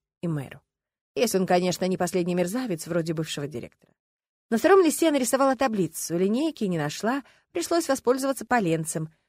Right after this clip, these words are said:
Линии вышли волнообразными, но я решила, что мэр не будет притираться. Ведь приют, хоть и расположен за городской чертой,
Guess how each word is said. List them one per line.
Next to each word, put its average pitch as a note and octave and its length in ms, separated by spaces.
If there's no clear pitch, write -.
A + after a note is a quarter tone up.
Линии B3 300
вышли G3 240
волнообразными, C4+ 760
но A#3 100
я G3+ 140
решила, A#3 360
что - 180
мэр A3 180
не G#3 120
будет E3+ 260
притираться. - 600
Ведь G#3+ 180
приют, G3 400
хоть - 240
и F3 40
расположен E3+ 580
за D#3+ 80
городской D#3+ 340
чертой, G3+ 440